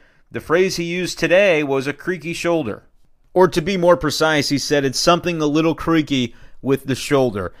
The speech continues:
And then he went on to say, not anything that structurally they're finding wrong. I assume, you know, imaging and things like that have probably been done because Mikolas has been on this path where, you know, we're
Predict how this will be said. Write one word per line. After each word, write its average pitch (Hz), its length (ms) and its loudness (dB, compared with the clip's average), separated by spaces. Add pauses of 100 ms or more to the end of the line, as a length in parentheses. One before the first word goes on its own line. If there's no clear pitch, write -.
(380)
And 117 140 -6
then 131 60 -2
he 135 80 -2
went 143 160 -2
on 165 140 0
to 160 60 -2
say, 151 400 0
not 131 240 -2
anything 135 480 -4
that 127 200 -4
structurally 151 880 -2
they're 139 180 2
finding 120 460 -2
wrong. 113 360 2
I 113 120 0
assume, 123 560 -4 (400)
you 98 60 -10
know, 110 200 -2
imaging 131 600 -2
and 117 100 -6
things 123 240 -4
like 120 200 0
that 120 180 2
have 123 160 -2
probably 123 420 -2
been 113 240 -4
done 117 240 -4
because 151 280 -4
Mikolas 139 420 -2
has 127 180 -10 (380)
been 120 240 -2
on 147 140 -2
this 127 120 -4
path 151 340 0
where, 123 380 -2
you 87 180 -14
know, 107 140 -6
we're 127 380 -6